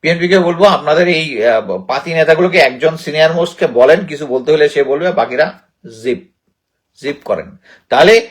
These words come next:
এই বিভিন্ন সময় যে বিভিন্ন মিটফোর্ডের ঘটনা থেকে শুরু করে আরো কত কিছু হয়েছে, যেটার জন্য বিএনপি সাফারার, এটার, এটা অর্ধেক সাফারার হচ্ছে ওগুলোর জন্য, আর বাকি অর্ধেক হচ্ছে আপনাদের কিছু নালায়েক সিনিয়র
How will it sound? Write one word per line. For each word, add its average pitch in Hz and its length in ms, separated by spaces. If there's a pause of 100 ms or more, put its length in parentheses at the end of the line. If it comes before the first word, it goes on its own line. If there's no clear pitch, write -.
(160)
এই 233 280
বিভিন্ন 196 380
সময় 214 280
যে 202 140
বিভিন্ন 175 600
মিটফোর্ডের 151 500
ঘটনা 143 300
থেকে 147 200
শুরু 143 180
করে 139 180
আরো 143 100
কত 175 200
কিছু 165 180
হয়েছে, 147 280 (240)
যেটার 160 260
জন্য 175 200
বিএনপি 160 540
সাফারার, 190 440 (840)
এটার, 208 280 (100)
এটা 233 380 (360)
অর্ধেক 165 400
সাফারার 220 380
হচ্ছে 208 160
ওগুলোর 196 260
জন্য, 240 260 (140)
আর - 140
বাকি 160 400
অর্ধেক 180 340
হচ্ছে 180 240
আপনাদের 139 520 (160)
কিছু 131 400 (840)
নালায়েক 160 580
সিনিয়র 170 380